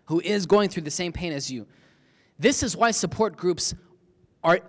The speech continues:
are, are amazing. This is why Alcohol Anonymous or, or those struggling with, with, with, with any, uh,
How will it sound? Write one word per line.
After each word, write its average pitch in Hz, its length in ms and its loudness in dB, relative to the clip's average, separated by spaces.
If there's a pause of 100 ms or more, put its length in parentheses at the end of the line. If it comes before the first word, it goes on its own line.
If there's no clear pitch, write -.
are, 170 320 2
are 160 240 4
amazing. 196 560 0 (680)
This 202 200 0
is 170 100 -4
why 208 200 4
Alcohol 196 460 2
Anonymous 170 540 -2
or, 156 160 0
or 156 140 6
those 185 240 4
struggling 190 400 0
with, 151 160 0
with, 151 240 0
with, 139 340 2 (200)
with 143 200 2
any, 180 380 2
uh, 139 260 2